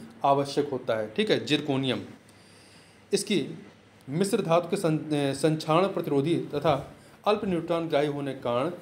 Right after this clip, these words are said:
इसका प्रयोग नाभिकीय रिएक्टरों के निर्माण हेतु किया जाता है। यद्यपि नाभिकीय रिएक्टरों में nuclear shielding हेतु lead, lead जो होता है उसका भी प्रयोग किया जाता है। अगला है निम्नलिखित में से कौन सा एक भारत का सबसे बड़ा स्वदेशी अनुसंधान और उत्पादन नाभिकीय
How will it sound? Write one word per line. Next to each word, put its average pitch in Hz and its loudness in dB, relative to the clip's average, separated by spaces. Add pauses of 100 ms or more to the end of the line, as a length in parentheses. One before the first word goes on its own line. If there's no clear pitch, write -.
(260)
इसका 208 6
प्रयोग 165 0
नाभिकीय 143 0
रिएक्टरों 143 0
के 151 0
निर्माण 127 0
हेतु 135 -4
किया 135 0
जाता 135 0
है। 143 -2
यद्यपि 147 4
नाभिकीय 135 0
रिएक्टरों 165 2
में 170 0
nuclear 147 0
shielding 151 -2 (460)
हेतु 156 -4 (400)
lead, 151 2 (420)
lead 165 0
जो 139 -6
होता 120 -2
है 151 4
उसका 151 2
भी 156 0 (440)
प्रयोग 175 6
किया 135 2
जाता 113 2
है। 104 -10 (400)
अगला 185 2
है 220 0
निम्नलिखित 190 -2
में 196 -6
से 202 -4
कौन 175 2
सा 180 0
एक 180 0
भारत 151 6
का 160 -2
सबसे 147 -2
बड़ा 151 6
स्वदेशी 147 2
अनुसंधान 143 2
और 156 0
उत्पादन 147 4
नाभिकीय 147 2